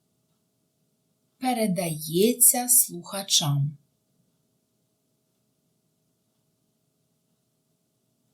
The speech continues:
Перевірте. Настрій дзвону передається слухачам. Наступне. Приміром,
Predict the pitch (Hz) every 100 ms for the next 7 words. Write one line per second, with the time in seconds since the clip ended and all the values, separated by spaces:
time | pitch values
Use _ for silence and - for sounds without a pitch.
0 | - 233 202 165 160 - 226 247 240 -
1 | _ _ _ _ _ - 196 196 185 175
2 | - 165 147 156 - - 185 254 277 269
3 | 262 170 156 160 160 151 165 202 - 208
4 | - 165 160 175 - - 139 135 - _
5 | _ _ _ - 240 233 240 - 170 -
6 | - - _ _ _ _ _ _ _ -
7 | 220 240 285 294 196 151